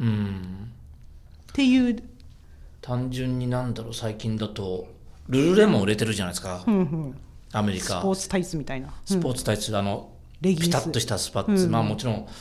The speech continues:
Speaker 1: 体型が
Speaker 2: うん。
Speaker 1: 日本人と西洋人違うんだけども、向こうとか行くと本当にお尻ボーンみたいな感じで、
Speaker 2: うんうん。
Speaker 1: レギンス履いて歩いてる人っていうのが結構い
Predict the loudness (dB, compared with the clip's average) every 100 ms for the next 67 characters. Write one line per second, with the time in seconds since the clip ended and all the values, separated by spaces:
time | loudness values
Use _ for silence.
0 | -16 -12 2 2 4 0 4 6 6 6
1 | -2 -2 2 2 0 -6 -16 -20 -8 0
2 | 2 2 2 0 0 0 2 0 -6 -18
3 | -18 -18 -8 2 4 4 2 -2 0 0
4 | 0 -2 -4 -6 -6 -4 -6 -8 -16 -20
5 | -20 -20 -20 -20 -20 -20 -20 -20 -12 0
6 | 0 2 2 2 0 -2 -2 0 2 2
7 | 2 2 2 4 4 2 2 0 -2 -2
8 | 2 4 6 6 8 6 6 4 0 -6
9 | -12 -20 -20 -6 -2 0 2 0 0 0
10 | -2 -2 0 2 0 -4 -16 -20 -10 0
11 | 2 4 2 -2 -4 -6 -8 -6 -4 -2
12 | -2 -4 -4 -6 -6 -10 -6 -4 -6